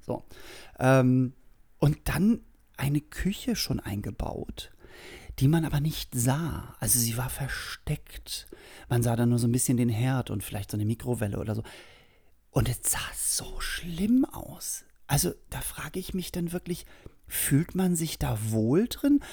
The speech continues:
Oder hat man die nur, wenn man so viel Kohle hat, um die Leuten zu zeigen, und dann geht man in sein Landhaus, wo es irgendwie gemütlich und schick ist? Mich macht das wahnsinnig. Hm. Und dann sechstausend Euro netto kalt. Also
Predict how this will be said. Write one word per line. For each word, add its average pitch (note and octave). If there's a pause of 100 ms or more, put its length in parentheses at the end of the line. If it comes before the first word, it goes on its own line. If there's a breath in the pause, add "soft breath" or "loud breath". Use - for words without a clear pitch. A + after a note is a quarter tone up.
(180 loud breath)
Oder D#3 (480 loud breath)
hat -
man G3+
die D#3+
nur, D#3
wenn E3+
man E3
so D3
viel G3
Kohle G3
hat, F#3
um D#3
die E3+
Leuten C#3
zu -
zeigen, B2
und -
dann C3+
geht E3
man D#3
in C3
sein A#2+
Landhaus, C#3
wo C#3
es C#3+
irgendwie C3
gemütlich C3
und B2
schick -
ist? - (1040 soft breath)
Mich -
macht -
das -
wahnsinnig. - (460)
Hm. G2+ (920)
Und -
dann G2+
sechstausend -
Euro - (400)
netto A#2+
kalt. -
Also B2+